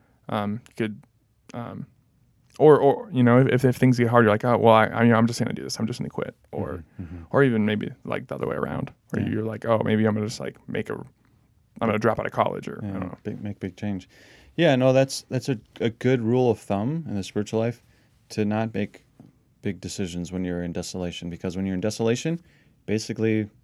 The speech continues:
Speaker 2: the idea is you're not thinking clearly. You're not on a good, you're not in a good place to make a good decision. Um,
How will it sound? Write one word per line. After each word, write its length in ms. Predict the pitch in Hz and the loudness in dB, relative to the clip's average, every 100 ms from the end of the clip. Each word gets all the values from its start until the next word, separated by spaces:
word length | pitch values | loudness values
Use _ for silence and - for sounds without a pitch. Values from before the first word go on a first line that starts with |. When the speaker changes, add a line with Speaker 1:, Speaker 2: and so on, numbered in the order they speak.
| _ - | _ -6
Speaker 2:
the 120 | 92 | -4
idea 300 | 95 98 113 | -2 -2 -2
is 140 | 92 | -2
you're 100 | 95 | -4
not 160 | 98 90 _ _ | -4 -6 _ _
thinking 340 | 120 110 90 87 | -8 -8 -8 -8
clearly. 540 | - 95 85 85 - _ - | -6 -6 -4 -8 -12 _ -10
You're 80 | 95 | -6
not 260 | 98 95 - | -6 -6 -10
on 120 | 101 98 | -10 -8
a 60 | |
good, 200 | 92 95 - - | -8 -8 -10 -10
you're 160 | 107 | -4
not 200 | 110 123 | -2 -2
in 100 | 117 | -2
a 20 | |
good 200 | 95 95 | -4 -4
place 200 | - 104 - | -4 -6 -4
to 80 | 92 | -6
make 180 | 95 | -4
a 60 | 104 | -4
good 160 | 87 - | -6 -6
decision. 480 | 82 87 80 87 - _ _ _ _ - | -8 -8 -10 -12 -18 _ _ _ _ -12
Um, 420 | 95 92 90 87 | -8 -6 -6 -10